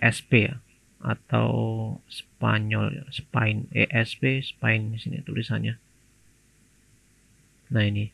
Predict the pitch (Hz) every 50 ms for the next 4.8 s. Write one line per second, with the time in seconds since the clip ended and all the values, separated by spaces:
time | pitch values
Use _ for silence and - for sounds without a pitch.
0 | _ - - - - - - 113 113 - - 120 120 - - - 117 110 110 120
1 | 147 - - _ _ _ _ _ _ _ _ _ - _ _ _ _ _ _ -
2 | - - - - - - _ _ _ _ _ _ _ _ _ _ _ _ _ _
3 | _ _ _ _ _ _ _ _ _ _ _ _ _ _ _ _ _ _ _ _
4 | _ _ _ _ _ _ - 131 131 143 156 143 - - -